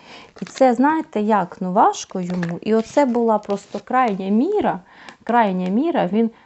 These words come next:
вирішив нестан-, нестандартно підійти до цього питання.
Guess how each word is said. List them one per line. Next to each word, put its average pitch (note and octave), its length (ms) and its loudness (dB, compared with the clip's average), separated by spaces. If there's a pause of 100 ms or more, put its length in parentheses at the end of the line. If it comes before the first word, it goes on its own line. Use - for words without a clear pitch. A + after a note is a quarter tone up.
(120)
вирішив A#3 560 -2
нестан-, A3+ 480 0
нестандартно A#3 960 0
підійти A3 600 -4 (520)
до A3 480 2 (220)
цього A3 360 0
питання. F3 720 -4